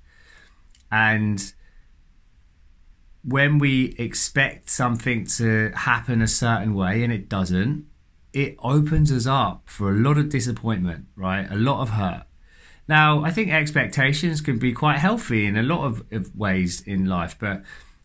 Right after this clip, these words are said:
the way I'm talking about it today is that when you expect something to happen, like when you expect something from yourself, and we're gonna just keep using about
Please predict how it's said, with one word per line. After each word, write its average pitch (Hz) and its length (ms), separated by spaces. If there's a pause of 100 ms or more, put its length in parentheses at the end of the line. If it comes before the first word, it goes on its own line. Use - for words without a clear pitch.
(100)
the 127 100
way 156 160
I'm 165 160
talking 160 320
about 131 300
it - 100
today 139 420
is 110 160
that 107 320 (320)
when 135 240
you 165 300
expect 131 520
something 117 480
to 104 100
happen, 98 520 (120)
like 113 160
when 123 160
you 135 160
expect - 400
something 107 500
from 107 260
yourself, 104 680 (400)
and 120 400
we're 139 120
gonna 185 220
just 147 280
keep 123 220
using 113 440
about 104 400